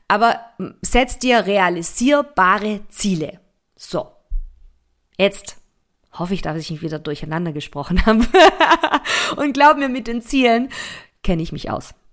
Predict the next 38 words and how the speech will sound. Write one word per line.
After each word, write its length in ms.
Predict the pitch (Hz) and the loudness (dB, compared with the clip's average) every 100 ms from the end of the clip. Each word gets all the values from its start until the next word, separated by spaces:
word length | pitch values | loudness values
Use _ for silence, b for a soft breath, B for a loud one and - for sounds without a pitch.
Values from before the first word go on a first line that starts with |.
| _ _ _ - _ _ _ _ | _ _ _ -16 _ _ _ _
Weil 160 | 165 156 | -6 -4
ich 180 | 180 196 | -6 -8
hab 120 | 180 | -8
vor 100 | 180 | -12
zwei 240 | - 175 | -2 0
Jahren 160 | 175 165 | 0 -2
auch 180 | 165 - | -6 -10
gedacht, 320 | 170 - - | -12 -12 -8
ja, 460 | 208 240 180 - - | -4 -2 -2 -4 -8
ganz 260 | - 220 - | -10 -10 -12
groß. 460 | - 202 160 175 | -6 -6 -6 -12
Und 300 | - 196 185 | -12 -10 -10
Großdenken 560 | - 359 359 269 254 226 | -4 -2 0 -4 -6 -8
ist 180 | 226 - | -8 -8
gut, 260 | 320 190 - | -6 -6 -2
aber, 440 | - 220 196 190 - | 0 0 -2 -4 -8
ähm, 320 | 180 175 175 | -8 -8 -10
ja. 200 | 175 165 - _ B B B B B B _ _ | -12 -14 -18 _ B B B B B B _ _
Es, 320 | 208 208 - | -4 -4 -6
es, 100 | - | -8
es 200 | - - | -4 -2
ist 240 | - - 220 | 0 0 0
dann 120 | 226 | 0
so 120 | 220 | -2
dieses 320 | 214 208 202 | -4 -2 -2
Hirnmännlein, 1300 | - - 208 247 262 240 - 196 196 202 190 185 180 | 0 2 2 2 0 -2 -6 -4 -2 0 -2 -2 -4
das 320 | 180 - - | -6 -6 -6
dir 260 | - 185 - | -6 -8 -6
immer 180 | 202 | -6
entgegenspringt 1120 | - 180 196 196 185 - - _ - 202 196 - | -6 -8 -8 -8 -10 -12 -16 _ -8 -6 -6 -12
und 140 | 175 | -8
sagt, 280 | 190 226 - | -6 -6 -8
"Nein, 880 | 403 427 466 466 440 403 349 320 302 | -6 0 2 2 2 -2 -6 -8 -10
das 300 | - 330 - | -8 -6 -6
schaffst 680 | - - 427 - - - | -4 -2 -2 -2 -4 -4
du 200 | 381 302 | -4 -4
so 400 | 302 - 302 240 | -6 -4 -2 -2
nicht. 920 | 285 285 285 269 262 - - - - | -2 -4 -4 -6 -10 -18 -20 -14 -14